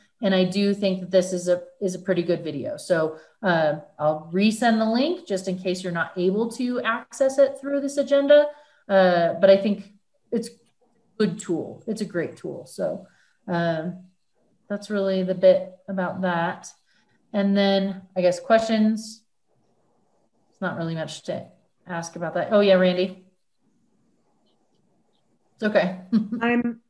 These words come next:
Speaker 2: I'm embarrassed to ask, but when does the call go out for Art on the Move?
Speaker 1: Oh, any minute now. Um, I ran into a snafu. I actually loaded it as artist based, and it was supposed to be artwork based.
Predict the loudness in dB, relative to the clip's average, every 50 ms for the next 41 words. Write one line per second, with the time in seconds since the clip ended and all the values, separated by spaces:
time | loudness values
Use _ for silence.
0 | _ _ _ _ _ _ _ _ -6 -2 0 0 0 2 2 2 2 2 2 -2
1 | -4 -8 -8 -4 -2 -2 -2 -4 -6 -6 -6 -6 -6 -6 -8 _ -6 -2 0 0
2 | 2 2 0 -2 -4 -4 -6 -8 -8 -6 -4 -4 -2 -2 -2 -4 -6 -8 -8 -6
3 | -6 -6 -6 -8 -10 -12 _ _ -12 -12 -10 -8 -8 -8 -8 -8 -8 -8 -8 -10
4 | -10 -10 -12 -16 _ _ _ _ _ _ _ _ _ 0 0 0 0 -2 -8 -14
5 | -8 -2 0 2 2 4 6 6 6 6 4 4 2 0 0 0 2 2 4 4
6 | 2 2 2 4 4 4 4 2 0 0 0 2 2 2 2 2 2 0 0 0
7 | 2 6 6 6 6 6 2 0 0 0 0 0 -2 -6 -4 -4 -2 -2 -2 -2
8 | -4 -4 -2 0 2 4 4 2 2 -2 -4 -4 -4 -6 -4 -4 -2 0 4 6
9 | 6 6 6 4 6 8 8 6 6 4 -2 -2 -2 -4 -4 -4 0 2 2 4
10 | 4 4 2 2 -2 -10 -20 -14 -10 -6 -6 -4 -6 -6 -8 -14 -18 _ _ _
11 | _ _ _ -6 -6 -4 -2 -2 -2 -2 -2 -4 0 0 0 0 0 -6 -10 -6
12 | 0 0 0 2 2 0 -2 -2 -2 -2 -2 0 0 0 0 -2 -6 -10 -16